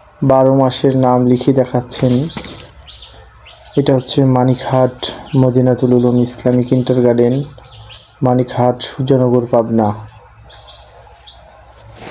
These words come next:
দেখেন কত সুন্দর করে লিখতেছেন। এই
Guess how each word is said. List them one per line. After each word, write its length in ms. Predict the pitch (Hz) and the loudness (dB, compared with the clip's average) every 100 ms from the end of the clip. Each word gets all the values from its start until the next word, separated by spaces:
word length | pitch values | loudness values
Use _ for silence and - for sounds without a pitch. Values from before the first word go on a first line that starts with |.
| - - 143 | -16 -4 0
দেখেন 300 | 131 139 131 127 | 0 0 -2 0
কত 140 | 135 131 127 | -2 -2 -6
সুন্দর 380 | - 139 135 131 - | 0 2 4 2 2
করে 180 | 131 123 | 2 2
লিখতেছেন। 580 | 120 - 131 - 123 120 147 - - - - - - - - - - 508 - - - - - - 605 - - - - - - - - - - - - | 0 -2 -6 -2 -2 -2 -6 -14 -20 -20 -20 -20 -20 -20 -20 -20 -20 -20 -20 -20 -20 -20 -20 -20 -20 -20 -20 -20 -20 -20 -20 -20 -20 -20 -20 -10 0
এই 80 | 139 | 2